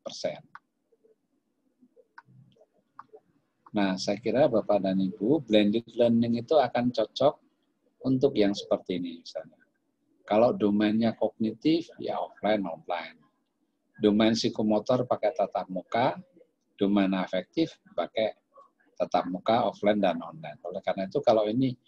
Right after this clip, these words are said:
di bidang pendidikan jasmani, sekarang yang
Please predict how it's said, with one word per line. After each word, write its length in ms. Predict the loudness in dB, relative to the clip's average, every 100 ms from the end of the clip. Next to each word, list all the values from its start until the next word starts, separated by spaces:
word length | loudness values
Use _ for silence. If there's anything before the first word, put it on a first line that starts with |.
| _ _ -6
di 160 | -2
bidang 400 | 2 2 4 2
pendidikan 480 | 2 -2 -2 -2 0
jasmani, 560 | 0 -2 0 0 0 -2
sekarang 400 | 0 0 0 0
yang 240 | 0 -2